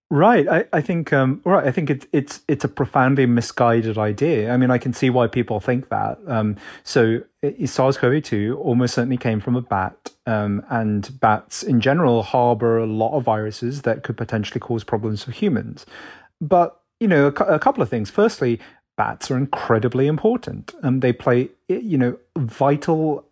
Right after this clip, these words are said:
irreplaceable roles in most of the ecosystems where they live. So you just can't get rid of bats. Secondly, there are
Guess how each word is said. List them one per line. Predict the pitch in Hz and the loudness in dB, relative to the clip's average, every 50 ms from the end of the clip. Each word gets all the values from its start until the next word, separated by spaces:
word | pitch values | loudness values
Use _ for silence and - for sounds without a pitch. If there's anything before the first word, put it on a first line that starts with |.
| _ _ _ _ _ _ | _ _ _ _ _ _
irreplaceable | - 151 170 185 175 - - - - 190 240 240 - 127 110 110 104 104 | 4 4 6 4 4 0 -2 -2 0 0 0 0 -2 -4 -4 -2 -2 -2
roles | 107 104 104 101 107 110 113 120 - - - - _ _ _ _ _ - | 0 -2 -2 -2 -4 -8 -10 -12 -16 -20 -20 -20 _ _ _ _ _ 0
in | 143 139 139 127 | 2 4 4 6
most | 131 131 139 139 - - | 6 4 4 2 0 -2
of | 131 | -2
the | 131 139 151 | 0 0 0
ecosystems | 127 - 123 - - 110 - - 120 113 104 - | 0 0 -2 -2 -4 -6 -4 -2 -2 -2 -2 -2
where | 123 110 | -2 0
they | 113 113 | 0 0
live. | 123 170 180 127 107 113 123 - - _ _ _ _ _ | 2 2 2 2 0 -2 -8 -14 -18 _ _ _ _ _
So | - 180 | -2 -2
you | 170 165 | 0 0
just | - 233 - | 0 -2 0
can't | - 220 233 254 247 185 127 101 - _ | 0 0 0 0 0 -4 -8 -12 -8 _
get | - 147 208 - - | -2 -2 -2 -2 -2
rid | 127 113 110 110 131 175 156 | -4 -4 0 2 2 2 2
of | 135 101 90 - _ - | 0 -2 -4 -8 _ -4
bats. | - 175 175 - - - - - - - | -4 -4 -4 -6 -10 -14 -14 -14 -14 -4
Secondly, | - 247 277 - 254 202 165 147 131 - - - - _ _ _ _ _ _ _ _ 175 196 | 0 0 2 2 2 2 4 2 2 0 -4 -12 -20 _ _ _ _ _ _ _ _ -14 -10
there | 185 135 135 123 117 113 | -4 -2 0 0 2 2
are | 131 185 - | 2 2 0